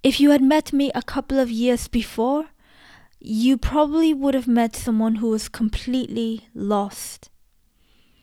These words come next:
I was repeating the same patterns of behavior, and circulating around me were people who I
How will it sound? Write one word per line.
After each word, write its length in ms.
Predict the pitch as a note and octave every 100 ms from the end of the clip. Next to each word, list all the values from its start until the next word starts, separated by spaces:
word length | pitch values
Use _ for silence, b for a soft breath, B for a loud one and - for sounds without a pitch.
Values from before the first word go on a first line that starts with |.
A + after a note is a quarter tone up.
| b b b b b b -
I 120 | A3
was 200 | B3 A#3+
repeating 520 | A#3+ - C4 C#4+ B3+
the 80 | A3+
same 420 | - A3 A#3 C4
patterns 480 | C4 A#3 A#3 A#3 A#3
of 140 | G#3+
behavior, 680 | G#3+ G#3 G#3+ G#3+ G#3+ A3 G#3 -
and 220 | G3+ G3+
circulating 840 | - A3+ A3+ - A#3 A3 G#3+ A3 G3+
around 520 | G#3 G#3 G3+ A3+ A3+ G3+
me 160 | G3
were 140 | G3+ G3
people 600 | - A#3+ A#3 A#3+ A3+ A3+ B B B
who 160 | - B3
I 220 | A3